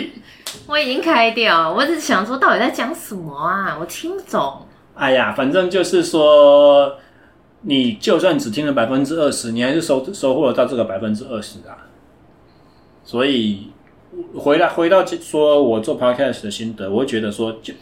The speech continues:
Speaker 2: 就，就是因为有类似这样太难了，然后就是我觉得一个很好的知识，我没有办法很完整的去做一个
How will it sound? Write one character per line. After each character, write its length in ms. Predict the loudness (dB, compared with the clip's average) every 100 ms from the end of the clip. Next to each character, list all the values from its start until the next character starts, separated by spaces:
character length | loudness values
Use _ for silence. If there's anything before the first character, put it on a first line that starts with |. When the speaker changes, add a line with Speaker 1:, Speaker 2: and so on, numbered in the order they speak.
| -20 _
Speaker 2:
就， 140 | -2 -2 -6 _ _
就 200 | -6 -2
是 140 | -2 -2
因 140 | -2
为 160 | 0 0
有 140 | 0
类 140 | -4 -4
似 200 | -6 -8
这 160 | -6
样 260 | -4 -4 -8 -18 _
太 200 | -8 -4
难 160 | -2 -4 -10
了， 60 | -18 -20 _ _ _ _ _ _ _
然 160 | -4 0
后 160 | 0
就 120 | 0 -4
是 440 | -4 -2 -2 -4
我 140 | -8 -6
觉 160 | -4
得 120 | 0
一 40 | 0
个 120 | 0
很 120 | -4
好 160 | -2 -2
的 80 | -4
知 240 | -6 -6
识， 260 | -6 -6 -4
我 100 | -2
没 120 | -2
有 60 |
办 140 | -2 -2
法 140 | -4
很 160 | -6 -4
完 240 | -2 -4
整 220 | -4 -4 -4
的 140 | -8
去 260 | -8 -8 -6
做 260 | -2 -2
一 120 | -4
个 300 | -8 -10 -10